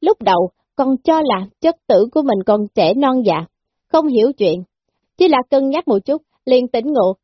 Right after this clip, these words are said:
tên tiểu tử này, tinh thông y đạo, như thế nào là không thể rõ chuyện mang thai.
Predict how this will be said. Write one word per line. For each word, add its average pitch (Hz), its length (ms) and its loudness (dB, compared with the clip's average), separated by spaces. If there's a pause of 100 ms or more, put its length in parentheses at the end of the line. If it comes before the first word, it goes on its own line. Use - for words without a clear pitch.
(200)
tên 240 160 -4
tiểu 226 360 2
tử 240 160 2 (140)
này, 170 120 -6 (280)
tinh 339 240 0
thông 311 240 -2
y 330 120 0 (140)
đạo, 180 200 0 (180)
như 330 160 -2
thế 381 120 0
nào 240 180 2
là 208 160 2
không 277 160 -2 (160)
thể 214 220 2 (300)
rõ 233 300 0 (480)
chuyện 240 260 0
mang 269 220 -4
thai. 254 200 -4